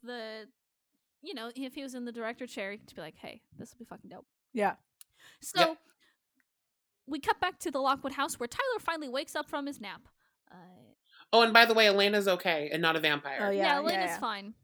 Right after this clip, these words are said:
Speaker 1: She's good.
Speaker 3: She, we, we all, we, she's good. <laughs>
Speaker 1: Whatever. We got so caught up in the artistry of the moment, you know?
Speaker 3: I know,
Speaker 1: <laughs>
Speaker 3: and John dying, but, like,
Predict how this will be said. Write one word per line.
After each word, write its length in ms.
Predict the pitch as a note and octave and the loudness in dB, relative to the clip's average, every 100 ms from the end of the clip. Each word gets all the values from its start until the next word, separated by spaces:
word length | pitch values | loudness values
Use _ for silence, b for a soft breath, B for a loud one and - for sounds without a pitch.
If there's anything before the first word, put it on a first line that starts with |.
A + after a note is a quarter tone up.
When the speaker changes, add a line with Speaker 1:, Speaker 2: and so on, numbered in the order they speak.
| _ - | _ -16
Speaker 1:
She's 240 | D#4 D#4+ | -12 -10
good. 240 | A#3 G#3 | -8 -4
Speaker 3:
She, 120 | A3+ G#3+ | 2 4
we, 220 | G#3 G3+ | 6 6
we 120 | G#3+ | 8
all, 160 | G3 G3+ | 6 6
we, 380 | G#3+ G3+ G3+ F#3+ | 6 6 4 0
she's 220 | F#3+ G#3 | 0 0
good. 320 | E3+ D#3 - - | 4 4 4 4
<laughs> 680 | G4 - F#4+ - F#4+ - _ | 4 4 0 2 0 -2 _
Speaker 1:
Whatever. 280 | C4+ B3 A#3+ | -8 -6 -6
We 80 | C4 | -6
got 180 | D#4 - | -6 -4
so 160 | D#4+ | -6
caught 260 | D#4+ C#4+ C#4 | -4 -4 -4
up 120 | C4+ | -4
in 60 | C4+ | -8
the 100 | - | -4
artistry 480 | B3 C4 C#4 - A#3+ | -2 -4 -8 -12 -12
of 80 | A#3 | -10
the 100 | A#3 | -10
moment, 520 | G#3 A3 G3 A3+ - | -8 -10 -12 -18 -14
you 100 | A3+ | -12
know? 300 | A3 G#3 A#3+ b b - | -10 -10 -12 b b 4
Speaker 3:
I 120 | F#3 | 8
know, 200 | F3+ E3+ | 8 6
Speaker 1:
<laughs> 40 | |
Speaker 3:
and 140 | E3+ D3+ | 4 4
John 320 | F3+ E3 F3 | 4 4 4
dying, 480 | D3+ C#3 D3+ C3+ C3 C3+ | 2 2 2 2 -4 -8
but, 120 | - | -4
like, 180 | D#3 | -4